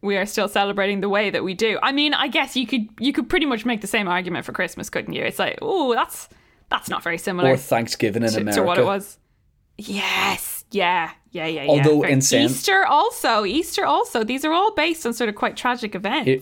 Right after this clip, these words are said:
Speaker 1: And then we just buy things and give them to each other.
Speaker 2: Yeah, here's the thing about Thanksgiving in America, though. Imagine you were out in the States and then they were celebrating Thanksgiving and you thought about it and you were like, "Nah, you know, the background of this holiday is just so controversial." And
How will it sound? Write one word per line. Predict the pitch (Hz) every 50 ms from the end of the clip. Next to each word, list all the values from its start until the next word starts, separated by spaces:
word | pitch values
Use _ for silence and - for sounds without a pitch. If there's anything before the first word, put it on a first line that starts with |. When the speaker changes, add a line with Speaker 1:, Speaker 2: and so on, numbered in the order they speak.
| - -
Speaker 1:
And | - 220 233
then | 240 240 240
we | 240 247
just | 214 226 214 -
buy | - 208 214 240 269 277
things | - 233 196 170 180 -
and | 185 185
give | 185 208 202
them | 208 202 180
to | - 160
each | 160 160 -
other. | 156 98 101
Speaker 2:
Yeah, | 98
here's | 92 104 117 120 -
the | - -
thing | - 117 107
about | 95 101 95
Thanksgiving | - - 98 95 92 - - 98 98 95
in | 95
America, | 95 95 92 90 98 - 117
though. | 117 117
Imagine | 110 104 107 120 143 165 165
you | 143 117
were | 110 110
out | 101
in | 92 -
the | 101
States | - - - 87 95 104 - - - - - -
and | 117 104 104
then | 101 98 98
they | 98 101
were | 98 98
celebrating | - - 92 98 98 101 104 - 101
Thanksgiving | - - 98 101 98 - - 98 92 113 113 113
and | 92 87 101 101
you | 98
thought | - - 101 95 98
about | 101 101 113 107
it | 113 110
and | -
you | 117 104
were | 98
like, | 92 95 98 - - - - - - - - - -
"Nah, | - - 117 113 110 104 101 104
you | 110 104 104
know, | 110 107
the | 107
background | 101 - 113 101 107 - - 127 113 110 110 110
of | 107
this | 101 107 101 -
holiday | - 98 95 101 101 101 110 110 110 104
is | 101
just | - - 107 -
so | - -
controversial." | 107 - 110 101 98 - 98 101 101 98 - - 117 110 104 104
And | 104 98 98